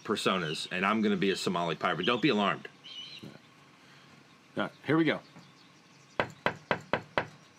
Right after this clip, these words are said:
Speaker 1: Hello?
Speaker 2: Hello, is this Newegg?
Speaker 1: Well, it depends who's calling.
Speaker 2: Uh,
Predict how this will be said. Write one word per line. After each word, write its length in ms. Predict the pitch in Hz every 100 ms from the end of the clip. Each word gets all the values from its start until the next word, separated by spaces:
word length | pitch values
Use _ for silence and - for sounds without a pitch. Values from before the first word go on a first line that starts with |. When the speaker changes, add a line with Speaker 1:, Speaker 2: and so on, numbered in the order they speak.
| - - - - - - - - - - - - - - - - - - - -
Speaker 1:
Hello? 480 | 98 117 185 190 180 - - - - - - - - -
Speaker 2:
Hello, 220 | 156 175
is 140 | 131
this 320 | 135 143 - - -
Newegg? 500 | 113 131 165 208 233 - - - - - - - - - -
Speaker 1:
Well, 60 | 160
it 60 |
depends 380 | 131 - 110 107
who's 180 | 127 110
calling. 460 | 156 202 392 - - - - - -
Speaker 2:
Uh, 60 | -